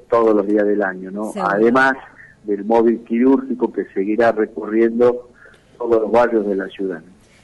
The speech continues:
Speaker 2: Eh, Pablo Martínez está desesperado por hacer una pregunta, ingeniero, pero antes de eso usted dijo diez mil castraciones, yo le pido diez mil una,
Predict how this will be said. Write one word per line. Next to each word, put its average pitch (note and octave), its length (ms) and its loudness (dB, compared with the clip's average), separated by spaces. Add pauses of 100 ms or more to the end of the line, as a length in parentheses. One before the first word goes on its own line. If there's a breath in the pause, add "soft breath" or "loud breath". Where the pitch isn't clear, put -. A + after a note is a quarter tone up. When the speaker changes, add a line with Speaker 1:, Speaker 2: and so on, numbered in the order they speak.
(160 soft breath)
Speaker 2:
Eh, A3+ 220 -4
Pablo D#4+ 260 -2
Martínez A3+ 420 -4
está A3+ 160 -6
desesperado G#3 580 -6
por F#3 180 -6
hacer F#3 240 -8
una F#3+ 160 -8
pregunta, F#3 420 -8
ingeniero, A#3 460 -6
pero G#3+ 200 -4
antes G#3+ 340 -6
de A3 180 -4
eso A3+ 200 -10
usted G#3+ 220 -8
dijo G#3+ 280 -8
diez F#3+ 180 -8
mil A3+ 220 -8
castraciones, A3+ 720 -8
yo A#3 80 -8
le A3+ 80 -6
pido A3+ 260 -6
diez G#3+ 200 -6
mil C4+ 280 -6
una, C#4 460 -2